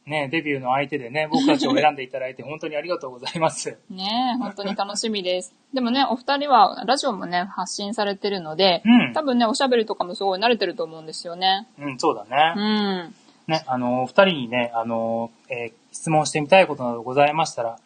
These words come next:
Speaker 1: ね、あの、コメントなどいただけましたら、後でね、こう、切りのいいタイミングで、はい、伺っていこうと思っております。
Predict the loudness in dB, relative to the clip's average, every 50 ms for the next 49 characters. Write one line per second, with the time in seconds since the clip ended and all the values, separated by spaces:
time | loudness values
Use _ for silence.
0 | _ _ _ _ -2 -2 0 0 -2 -4 -4 -2 -2 0 0 0 2 4 4 4
1 | 4 2 -2 -2 -2 -2 -2 -2 -2 -2 -2 -2 0 0 0 0 0 0 -2 -4
2 | -6 -6 -8 -10 -10 -8 -10 -10 -10 -8 -8 -6 -4 -4 -2 -2 -2 -2 -2 -2
3 | -2 -2 -2 -2 -2 -2 0 0 -2 -2 -4 -8 _ _ _ _ -4 0 0 0
4 | 0 0 -2 -2 -2 -2 -2 -4 -6 -10 -12 -4 0 0 0 0 -2 -6 -6 -6
5 | -6 -6 _ -8 -6 -6 -6 -6 -4 0 6 6 8 8 6 4 -6 -16